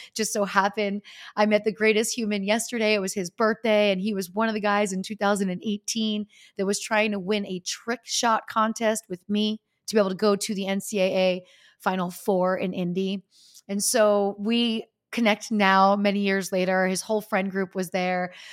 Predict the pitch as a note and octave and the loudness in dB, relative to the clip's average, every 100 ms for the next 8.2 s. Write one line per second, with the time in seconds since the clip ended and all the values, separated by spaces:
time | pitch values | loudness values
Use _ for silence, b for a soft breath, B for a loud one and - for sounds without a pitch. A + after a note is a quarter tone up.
0 | B A3+ B3 G#3+ G3 F3+ G3 F#3+ G#3+ G3+ | B -2 0 2 0 0 0 -2 -2 -4
1 | F3+ F3+ E3+ - - G3 F#3+ F#3+ F#3+ F#3 | -4 -4 -4 -4 0 2 2 0 -4 -8
2 | B B G#3 G3+ - G#3 G3 F#3+ F3+ F#3+ | B B -2 0 0 0 0 -4 -6 -4
3 | E3 D3+ - E3 F#3 F#3 F#3 F#3+ F3+ E3+ | -6 -6 -8 -4 -2 0 -2 -4 -6 -2
4 | F#3 F#3+ F3 G3 F#3 F3+ F3+ - B B | 0 0 0 -4 -4 -4 -6 -6 B B
5 | B B - A3 G#3+ A3 G#3 G#3 G3+ G3 | B B 2 6 6 4 2 0 0 0
6 | F#3+ G3 F#3 F#3 F#3 F#3 F3+ F3 E3+ F3 | 0 0 0 0 -2 -6 -4 -4 -4 -4
7 | F#3+ G3+ G3+ F3+ - - F#3+ F#3+ - F3+ | -4 -4 -4 -6 -6 -2 -2 -2 -8 -8
8 | E3+ F#3+ | -6 -6